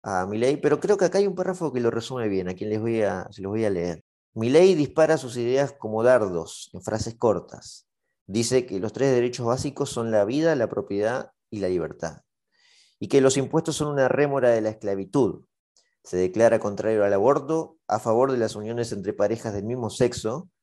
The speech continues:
porque el matrimonio es un contrato", dice, "defensor de la portación de armas, porque quita, eh, al Estado el monopolio de la violencia, y se manifiesta dispuesto a liberar el consumo de drogas",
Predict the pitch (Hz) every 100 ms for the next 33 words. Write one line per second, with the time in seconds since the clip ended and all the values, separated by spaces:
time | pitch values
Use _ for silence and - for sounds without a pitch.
0 | _ 104 - 98 98 95 101 110 101 101
1 | 98 92 95 147 123 - 101 - 101 107
2 | - 104 - _ _ _ _ _ - 120
3 | 131 127 156 165 156 139 117 - _ _
4 | - 113 104 110 - 120 107 98 156 135
5 | 110 131 - - - 101 110 98 131 -
6 | 110 101 98 98 98 - 101 98 - 123
7 | 131 107 101 98 98 110 104 98 95 95
8 | 135 143 - 123 170 - _ _ _ _
9 | _ - 117 127 135 156 175 180 151 160
10 | 160 - 143 120 117 127 - 117 107 107
11 | 117 107 98 104 92 80 - -